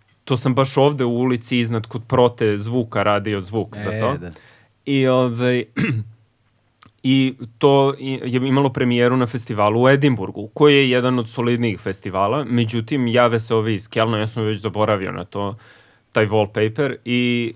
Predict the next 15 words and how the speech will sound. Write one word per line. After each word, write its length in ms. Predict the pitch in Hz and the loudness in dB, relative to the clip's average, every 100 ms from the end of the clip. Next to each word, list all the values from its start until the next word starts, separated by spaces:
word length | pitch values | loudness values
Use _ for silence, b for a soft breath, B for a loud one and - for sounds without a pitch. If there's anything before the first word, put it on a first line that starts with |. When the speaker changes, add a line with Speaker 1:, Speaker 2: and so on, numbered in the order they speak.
| - | -4
Speaker 1:
kažu 600 | 127 113 110 110 110 107 | 2 2 2 -2 -6 -6
kao, 600 | - 107 104 101 98 - | -4 -2 0 -2 -6 -6
"Eto, 320 | 110 110 113 101 | -2 -2 -2 -8
od 160 | 90 - | -8 -14
hiljadu 460 | - 107 107 95 | -6 -2 -4 -4
dvesta 460 | 92 107 104 - 101 | -6 -4 -4 -6 -4
radova, 840 | 104 110 123 135 131 123 113 101 - 92 95 | 0 0 -2 0 2 2 2 -4 -12 -20 -18
vas 360 | 104 113 104 101 | -4 0 0 0
deset 520 | 107 104 - 90 101 | -2 -2 -4 -10 -4
je 60 | |
odabrano, 760 | 98 101 113 113 117 113 113 107 | -2 0 -2 -2 -2 -2 -2 -2
dođite 520 | 101 104 101 104 104 | -2 -2 -2 -8 -6
na 100 | 98 | -6
sajam 400 | 98 104 95 90 | -4 -4 -4 -4
umetnosti", 680 | 95 101 104 107 101 - | -6 -8 -8 -10 -12 -12